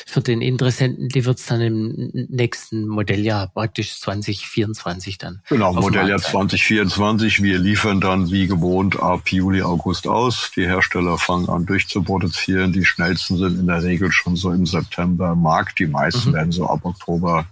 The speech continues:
Speaker 2: äh, November verfügbar sein. Ja.
Speaker 1: Mhm. Ge-, und wir natürlich, Moritz und ich und <clears throat> natürlich auch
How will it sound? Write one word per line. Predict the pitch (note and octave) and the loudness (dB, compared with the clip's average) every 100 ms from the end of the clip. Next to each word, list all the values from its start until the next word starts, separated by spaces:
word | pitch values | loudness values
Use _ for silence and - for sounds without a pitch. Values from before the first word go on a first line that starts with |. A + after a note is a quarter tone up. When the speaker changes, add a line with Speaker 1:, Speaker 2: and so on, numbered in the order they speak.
| D#2+ | -4
Speaker 2:
äh, | E2 | 0
November | E2+ E2 D#2+ E2 E2 | 0 0 0 0 0
verfügbar | - D2+ F2+ - E2 E2+ | -2 -4 -6 -6 -4 -4
sein. | D#2+ D#2 - | -4 -8 -10
Ja. | - - _ _ _ _ _ _ _ _ _ _ _ _ _ _ _ _ _ _ _ - | -12 -12 _ _ _ _ _ _ _ _ _ _ _ _ _ _ _ _ _ _ _ -4
Speaker 1:
Mhm. | A2 A2+ - _ - | -4 -4 -8 _ -2
Ge-, | C3+ - | -2 -2
und | - D3 - - | 0 0 0 -10
wir | - C#3 D3+ E3+ | -10 0 2 4
natürlich, | D3+ C3 D3 D3 C3 - - _ | 2 2 2 4 0 -4 -14 _
Moritz | C3 C3 C3 A#2 - | 0 2 2 0 -4
und | A2+ A2 | -6 -2
ich | C3+ - - | -2 -2 -8
und | - G#2+ - - - - - | -6 -6 -8 -14 -12 -14 -2
<clears throat> | D#3+ D#3+ G#2 - - - - - - | 2 2 2 -6 -12 -10 -12 -14 -8
natürlich | G#2 B2+ A2+ A2+ | -2 0 2 2
auch | A2 | 0